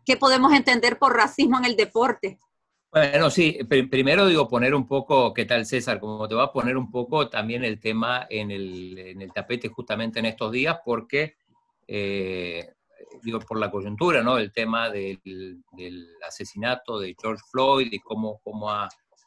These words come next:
Speaker 2: ha, ha repercutido esto, sobre todo en Estados Unidos, César, donde, donde vos vivís. Y, y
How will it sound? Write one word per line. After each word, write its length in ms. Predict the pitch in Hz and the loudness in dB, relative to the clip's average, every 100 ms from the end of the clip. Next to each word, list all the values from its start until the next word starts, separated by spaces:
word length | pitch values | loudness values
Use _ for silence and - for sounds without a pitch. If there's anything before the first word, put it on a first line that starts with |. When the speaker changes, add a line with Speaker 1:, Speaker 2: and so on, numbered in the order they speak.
| _ | _
Speaker 2:
ha, 360 | - 95 95 92 | -8 -4 -2 -4
ha 220 | - 107 | -4 -2
repercutido 680 | 113 113 113 107 101 135 139 | -2 0 -2 -6 -2 0 2
esto, 260 | 143 - 117 | 0 -8 -10
sobre 220 | 110 107 | -8 -4
todo 160 | - 127 | 0 0
en 80 | |
Estados 400 | 110 - 123 107 | 0 0 -2 -2
Unidos, 340 | 113 135 143 - | -4 -2 -2 -2
César, 360 | 135 131 143 | -4 -2 -2
donde, 520 | 113 95 92 92 90 - | -2 -6 -8 -12 -12 -14
donde 220 | 95 98 | -10 -6
vos 160 | 117 120 | -4 -2
vivís. 500 | 117 143 151 - _ _ _ _ _ _ 107 | 0 0 -2 -6 _ _ _ _ _ _ -12
Y, 600 | 101 98 95 90 87 | -8 -8 -8 -10 -10
y 40 | 82 | -12